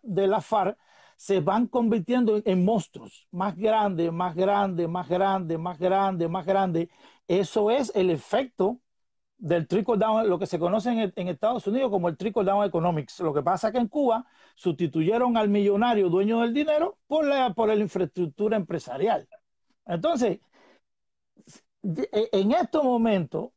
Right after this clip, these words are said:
a-, están aplicando una cosa diferente al sistema comunista que había antes y a la república que había antes y siguen cometiendo los er-, er-, errores. Lo están aplicando mal.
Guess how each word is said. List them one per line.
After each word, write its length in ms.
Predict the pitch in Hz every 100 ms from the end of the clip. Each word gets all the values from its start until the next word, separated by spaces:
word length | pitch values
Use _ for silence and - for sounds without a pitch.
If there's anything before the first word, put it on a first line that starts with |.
| _ _ _ _ _ _
a-, 140 | 196
están 260 | - 240 294
aplicando 520 | 254 233 226 269 233
una 220 | 233 262
cosa 320 | 247 285 233 196
diferente 720 | 196 - 190 262 208 226 -
al 200 | 185 185
sistema 360 | 190 - 262 254
comunista 380 | 233 247 262
que 60 | 226
había 340 | 190 190 196 175
antes 320 | 147 165 - _ _ -
y 160 | 254
a 120 | 269 254
la 140 | 247
república 760 | 202 208 202 339 415 285 220 185
que 100 | 202
había 280 | 208 220
antes 360 | 202 180 214 196 - _ _ - _ _
y 160 | 220 220
siguen 360 | - 247 294
cometiendo 580 | 208 202 196 160 240 214
los 180 | 185 185
er-, 220 | 202 190 185
er-, 220 | 160 190
errores. 500 | 135 190 185 123 -
Lo 100 | 180
están 180 | - 190
aplicando 480 | 208 202 226 285 285
mal. 300 | 349 359